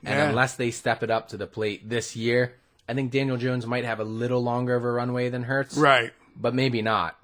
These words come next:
Speaker 2: Yeah. No, I think that's a good point, and I think that's spot on.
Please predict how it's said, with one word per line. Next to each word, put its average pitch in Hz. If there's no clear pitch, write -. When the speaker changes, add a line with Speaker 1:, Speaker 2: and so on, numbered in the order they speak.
Speaker 2:
Yeah. 151
No, 170
I 156
think 160
that's 165
a 156
good 156
point, 170
and 139
I 135
think 147
that's 139
spot 139
on. 151